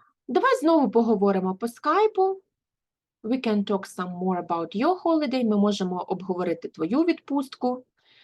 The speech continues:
Мені подобається твоя, е, твоя, ф-, твоє фото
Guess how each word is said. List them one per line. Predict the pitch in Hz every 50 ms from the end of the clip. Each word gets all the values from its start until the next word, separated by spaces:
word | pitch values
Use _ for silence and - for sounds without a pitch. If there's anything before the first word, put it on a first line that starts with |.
| - - - _ _
Мені | - 302 339 370
подобається | - 285 285 220 254 233 196 196 190 190 - 196
твоя, | 190 - 190 190 196 190 196 185 185 180 180 180 -
е, | 180 175 175 175 175 175 175 170 170 170 175 180 180 - _
твоя, | - 190 220 226 220 202 190 190 - _ _ -
ф-, | 196 - - - 226
твоє | - - 214 233 220 240 233
фото | - - 220 202 196 - - 170 165 - -